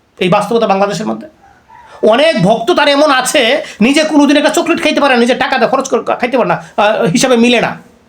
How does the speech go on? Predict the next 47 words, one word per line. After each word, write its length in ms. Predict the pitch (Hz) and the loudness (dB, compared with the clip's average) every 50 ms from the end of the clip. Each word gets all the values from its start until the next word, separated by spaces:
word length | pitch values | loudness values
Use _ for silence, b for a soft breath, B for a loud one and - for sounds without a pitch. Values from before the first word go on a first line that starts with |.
| _ _ - | _ _ 0
মিললে 220 | 247 302 294 285 - | 2 2 2 2 0
সন্তানাদির 540 | - 285 269 277 262 254 226 240 196 196 B B B - | 0 0 0 0 0 0 0 -2 -4 -6 B B B -2
জন্য 140 | 233 233 - | -2 -2 0
খাবার 200 | 226 233 233 220 | 0 0 0 0
নিতে 160 | 220 - 202 | 0 -2 0
পারে 160 | 175 160 143 | -2 -2 -2
না। 100 | 135 135 | -4 -4
সে 100 | - - | -4 -4
নিজে 160 | 208 220 226 | -4 -4 -2
কিছু 200 | 220 226 190 190 185 B B B | -4 -4 -4 -4 -6 B B B
প-, 240 | - 247 254 240 196 190 | -2 0 0 0 0 -2
পথিমধ্যে 360 | 262 196 - 240 254 226 220 | -2 -2 0 0 0 2 0
আছে 120 | 226 226 233 | 0 0 0
একটা 120 | 220 196 | -2 0
ফল 140 | - 262 247 | 0 0 0
খাওয়ার 180 | - 254 240 | 0 0 0
জন্য 160 | - 233 254 269 | 2 2 0 2
নিজে 140 | 269 247 | 0 0
খায় 160 | 220 202 185 180 | -2 -2 -2 -2
না, 160 | 165 - B B B | -4 -4 B B B
সন্তানাদের 460 | - - 277 269 - 269 254 226 240 | -4 -2 -2 0 0 0 0 0 0
জন্য 100 | 226 220 | 0 0
দুটো 120 | 214 - - | -2 -2 -4
চকলেট 220 | 254 254 285 - | -2 -2 -2 -2
কিনে 120 | - 220 180 | -2 -2 -2
নিয়ে 120 | 165 147 | -2 -2
আসে 80 | 165 160 | -2 -4
ওই 60 | 151 | -4
টাকা 160 | 156 151 147 | -2 -4 -4
দিয়ে, 160 | 117 123 123 - - - - - - - | -6 -6 -10 -12 -14 -20 -20 -20 -12 -8
টাকা 200 | 262 240 233 196 | -6 -4 -4 -2
নেই, 100 | 175 160 | -2 -2
খাইতে 180 | 190 202 214 | -2 -2 -2
পারে 140 | 185 156 131 | -2 -2 -2
না। 140 | 117 - - _ _ _ _ _ _ _ B B B B B B B - | -4 -8 -12 _ _ _ _ _ _ _ B B B B B B B -4
এমন 180 | 403 415 392 | 0 2 2
অনেক 220 | 359 370 403 392 330 | 2 2 2 0 0
রুচিকর 280 | 339 339 339 339 - | 0 2 2 0 0
খাদ্য 240 | - - 285 240 269 | 0 -2 -2 0 0
মনে 180 | 247 294 302 - | 2 2 0 0
চায়, 180 | - 226 208 | 0 -4 -2
খাইতে 220 | - 247 269 311 285 | -2 -2 -2 0 0
পারে 120 | 240 214 | 0 0
না, 60 | - | -2
টাকা 140 | 370 330 330 | -2 -2 -2
আছে 140 | 311 233 240 | -2 0 -2
পকেটে, 340 | 202 190 180 160 143 - | -2 -2 -2 -2 -2 -6